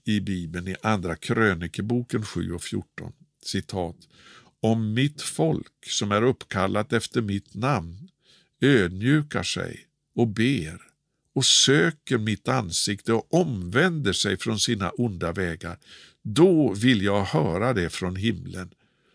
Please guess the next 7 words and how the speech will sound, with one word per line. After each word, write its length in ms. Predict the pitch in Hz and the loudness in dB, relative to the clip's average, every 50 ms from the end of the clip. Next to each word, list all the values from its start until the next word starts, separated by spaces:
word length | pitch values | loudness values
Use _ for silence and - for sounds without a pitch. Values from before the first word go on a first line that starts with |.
| _ _ - | _ _ -8
och 140 | - - 110 | -4 -4 -4
förlåta 800 | - - 139 135 123 113 127 147 165 165 160 147 - - 101 95 | 0 2 4 4 6 6 6 4 4 2 2 -2 -2 -2 -2 0
deras 420 | 107 127 139 117 90 92 92 90 | 2 2 0 2 2 0 0 0
synd 500 | - - - 123 131 110 98 92 92 - - _ _ _ _ _ _ - | 0 0 2 0 0 -2 -4 -8 -14 -16 -18 _ _ _ _ _ _ -10
och 140 | - - 90 | -8 -4 -2
skaffa 580 | - - - - 143 135 117 - - 85 85 | -2 -2 0 2 0 0 0 -2 -2 -4 -2
läkedom 840 | 85 95 113 117 101 87 - - - - 92 85 87 87 92 - - | 0 2 2 2 0 -2 -4 -10 -10 -8 -8 -8 -10 -10 -12 -16 -18